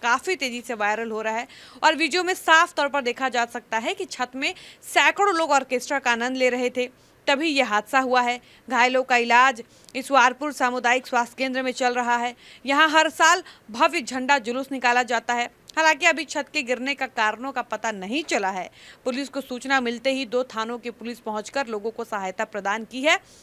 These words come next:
और अस्पताल पहुंचाई है, जिसमें दस की हालत गंभीर बताई जा रही है। अभी तक इस मामले में केस दर्ज नहीं किया गया है, लेकिन ये जो खबर है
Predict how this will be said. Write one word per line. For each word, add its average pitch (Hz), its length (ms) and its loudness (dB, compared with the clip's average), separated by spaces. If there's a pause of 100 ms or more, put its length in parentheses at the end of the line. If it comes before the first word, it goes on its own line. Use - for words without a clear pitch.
(120)
और 262 120 4
अस्पताल 294 480 2
पहुंचाई 285 460 0
है, 320 180 0 (680)
जिसमें 285 380 -2
दस 349 220 4
की 339 100 -6
हालत 269 260 0
गंभीर 233 320 -6
बताई 185 360 -8
जा 175 120 -8
रही 175 140 -14
है। - 80 -20 (320)
अभी 220 160 -4
तक 240 200 -2
इस - 140 -8
मामले 240 320 0
में 269 180 -4 (300)
केस 359 340 4
दर्ज 226 340 2
नहीं 208 300 -6
किया 202 260 -2
गया 180 200 -8
है, 190 260 -8 (360)
लेकिन 240 280 -6
ये 240 120 -2
जो 247 140 -2 (100)
खबर 294 320 2
है 185 260 -8